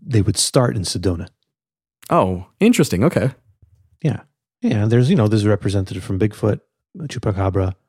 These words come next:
Speaker 1: the Greys, the Lizard People, uh,
Speaker 2: 'Cause I
Speaker 1: the
Speaker 2: was gonna say
Speaker 1: aliens that took, uh, Travis Walton.
Speaker 2: <laughs>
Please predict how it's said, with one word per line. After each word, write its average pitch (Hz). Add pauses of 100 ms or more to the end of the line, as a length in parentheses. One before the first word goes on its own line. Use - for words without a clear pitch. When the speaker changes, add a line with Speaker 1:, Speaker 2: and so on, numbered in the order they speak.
(340)
Speaker 1:
the 120
Greys, 90 (540)
the -
Lizard 92
People, 87 (640)
uh, 101
Speaker 2:
'Cause 143
I -
Speaker 1:
the 165
Speaker 2:
was 190
gonna 196
say 104
Speaker 1:
aliens 104
that 95
took, -
uh, 90
Travis 90
Walton. 90 (160)
Speaker 2:
<laughs> -